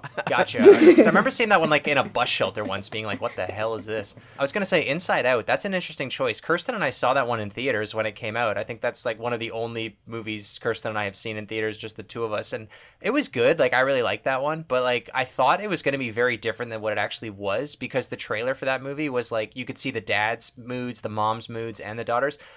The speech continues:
Speaker 2: I thought that they were gonna incorporate, like, the dad and the mom's moods in the movie a lot more, and they don't. It's only, uh, what's the girl's name? Uh, Riley?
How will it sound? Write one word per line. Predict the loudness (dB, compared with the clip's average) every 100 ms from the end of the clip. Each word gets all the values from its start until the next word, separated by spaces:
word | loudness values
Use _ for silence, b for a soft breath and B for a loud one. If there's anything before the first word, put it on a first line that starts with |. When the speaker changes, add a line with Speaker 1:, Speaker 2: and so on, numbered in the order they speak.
| B
Speaker 2:
I | 0
thought | 2
that | 0
they | -4
were | -2
gonna | -2 -2
incorporate, | -6 -4 -4 -2 -4
like, | -4 -8 -6
the |
dad | -8 -2 2 2 0
and |
the | -4
mom's | -4 -2 -4 -6
moods | -8 -8 -8
in | -10
the | -8
movie | -6 -2
a |
lot | 0 0
more, | -2 -4
and | -4
they | -6
don't. | -6 -4 -4 -4
It's | -8 -10 -6
only, | -6 -4 -4 -4 -6 b b b
uh, | -4 0 0
what's | -2 -4
the | -6
girl's | -4 -6
name? | -6 -8 -8 -12
Uh, | -8 -4 -2 -2 -6 _ _ _ _ _ -8
Riley? | -4 -2 -4